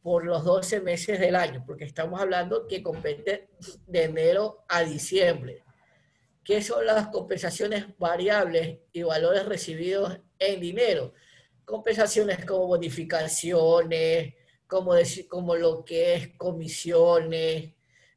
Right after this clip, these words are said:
eh, rubros variables que reciben las personas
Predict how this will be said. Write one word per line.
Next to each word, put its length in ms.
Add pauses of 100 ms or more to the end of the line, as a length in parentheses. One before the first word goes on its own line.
(800)
eh, 520
rubros 420
variables 800
que 180
reciben 600
las 140
personas 720